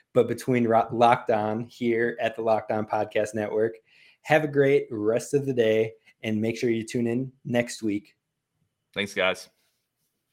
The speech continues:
Speaker 2: Hey, everybody! Thank you for listening to Locked On Badgers. I hope you enjoyed the crossover show. Uh, more of that to come, not just with Locked On Gophers, but with some other Locked On hosts.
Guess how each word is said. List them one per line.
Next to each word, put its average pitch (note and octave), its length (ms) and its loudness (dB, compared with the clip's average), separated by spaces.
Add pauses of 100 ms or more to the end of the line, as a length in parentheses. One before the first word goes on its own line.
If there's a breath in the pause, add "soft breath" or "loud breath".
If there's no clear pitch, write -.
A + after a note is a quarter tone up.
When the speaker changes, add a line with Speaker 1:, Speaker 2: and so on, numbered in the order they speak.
(2000)
Speaker 2:
Hey, C3+ 200 10
everybody! B2 340 8
Thank C3+ 280 2
you C3 80 -4
for B2 100 4
listening A#2+ 260 4
to A2 60 6
Locked A2+ 240 8
On A2 140 4
Badgers. A2 300 6
I - 40 2
hope A2 120 6
you A#2+ 80 2
enjoyed A2 200 6
the F#2+ 60 -4
crossover A#2+ 460 6
show. A#2 420 6
Uh, G#2 220 6
more C3 240 6
of B2+ 80 6
that B2+ 120 2
to B2+ 80 -8
come, B2 220 0
not A#2 160 0
just A2 160 -10
with G#2+ 120 -8
Locked A2 240 2
On G#2+ 120 -4
Gophers, A2 460 2
but G#2 140 -2
with G#2 100 -4
some A2+ 120 -2
other G#2+ 120 4
Locked G#2 320 2
On G#2 160 0
hosts. A2 500 0